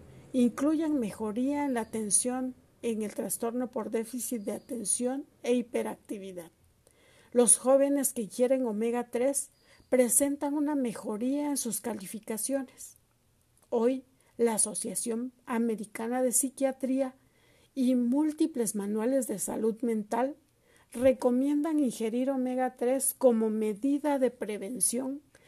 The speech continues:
para frenar el desarrollo de algunas enfermedades mentales,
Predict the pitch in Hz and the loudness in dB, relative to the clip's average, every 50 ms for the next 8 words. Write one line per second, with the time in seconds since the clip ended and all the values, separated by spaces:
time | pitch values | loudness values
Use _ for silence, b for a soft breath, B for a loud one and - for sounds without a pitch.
0 | b b b b - 247 240 226 190 - - 226 220 208 208 233 247 254 277 269 | b b b b 2 2 2 2 0 -2 -4 -4 -2 -2 0 0 2 4 4 4
1 | 254 220 233 208 180 - 220 196 202 247 247 240 262 269 240 269 269 269 220 220 | 4 2 0 2 2 2 2 2 -2 -2 2 4 4 4 4 4 4 4 4 2
2 | 214 208 208 202 226 240 247 254 240 - 233 202 185 - - 208 - 208 202 202 | -2 -2 -2 -2 0 0 0 0 0 0 -2 -2 -6 -6 -6 -6 -6 -4 -4 -4
3 | 214 220 214 220 233 233 220 - - 220 214 208 208 214 - - 320 294 - - | -4 -4 -2 -2 -2 -2 -2 -2 -4 -4 -6 -6 -6 -8 -8 -8 -8 -8 -8 -10
4 | - - - - - | -14 -16 -16 -16 -16